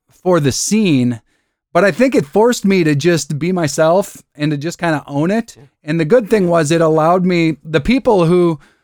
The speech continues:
Speaker 1: who wanted to hear stuff, the people who liked, you know, I used to get compared a lot to Freedy Johnston and Matthew Sweet and bands
Speaker 2: Oh, yeah.
Speaker 1: like that. And so the, so the, the narrow people who loved that kind of music,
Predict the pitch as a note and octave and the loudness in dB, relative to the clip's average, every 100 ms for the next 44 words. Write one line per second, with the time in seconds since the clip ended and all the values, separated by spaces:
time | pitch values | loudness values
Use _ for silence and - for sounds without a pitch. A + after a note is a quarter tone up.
0 | _ _ _ _ _ _ _ _ _ D3+ | _ _ _ _ _ _ _ _ _ -2
1 | G#3 G3 F3+ D#3 D#3 D#3 F3 G#3+ G#3+ F3 | 0 2 0 -2 -2 0 2 2 2 0
2 | D#3 C#3 E3 C3 F3 F#3 F#3 F3 - _ | 0 -2 -2 0 0 0 0 -2 -6 _
3 | _ - - D#3+ D3 - - _ _ _ | _ -12 -2 0 0 -4 -18 _ _ _
4 | _ _ E3 D#3+ D#3+ E3 G#3+ A#3+ F3+ F#3 | _ _ -8 -6 -4 -2 0 0 2 2
5 | F3+ F3 C#3+ - - - F3+ E3+ F#3+ G3+ | 2 2 -2 -10 -16 -6 0 2 0 -2
6 | E3 D#3+ - D3 D#3 D3+ C#3+ C#3+ C#3+ D3+ | -4 -6 -6 -2 0 2 2 0 0 -4
7 | - F3 D#3+ C#3 D3+ D3+ - E3 D3 C#3 | -4 -4 -4 -4 -2 -2 -4 -6 -4 -2
8 | D3 D3+ C#3+ - - D#3 D#3 C#3+ _ _ | -4 -4 -8 -8 -8 -4 -4 -4 _ _
9 | _ _ _ - C3 D#3 E3 D3 D3+ B2+ | _ _ _ -12 -2 0 2 2 2 2
10 | D3+ D#3+ C3+ - _ D#3 D#3 F#3 E3 D3 | 0 2 0 -6 _ -6 -2 0 0 -4
11 | - - - F#3+ E3+ D3 C#3+ D3+ D#3+ E3+ | -14 -20 -4 -2 0 -2 -2 -2 0 2
12 | G#3 F#3 E3 C#3+ G3+ F3+ C#3 D#3+ D3 F3 | 2 2 2 0 -2 0 0 0 0 0
13 | C#3 D3 E3+ E3 C3+ C3 A#2+ A#2 | 0 -2 -2 -2 -2 -4 -6 -16